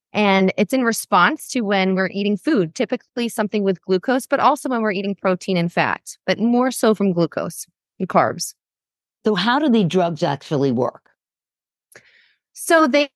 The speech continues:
Speaker 1: help to decrease the appetite by slowing down gastric emptying. So food is staying in the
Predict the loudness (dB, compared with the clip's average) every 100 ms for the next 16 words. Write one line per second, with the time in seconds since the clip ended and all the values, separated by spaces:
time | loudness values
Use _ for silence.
0 | -8 -2 -2 -2 -2 0 0 -4 -4 -2
1 | -2 -2 -2 2 2 0 -8 0 0 0
2 | 2 0 0 -8 -2 0 0 -2 -2 0
3 | 2 0 -4 -4 -2 -2 -4 -8 -6 -4
4 | -4 -6 -10 -10 2 0 2 -2 0 -2
5 | -4 0 2 2 2 0 0 0 0 0
6 | 2 0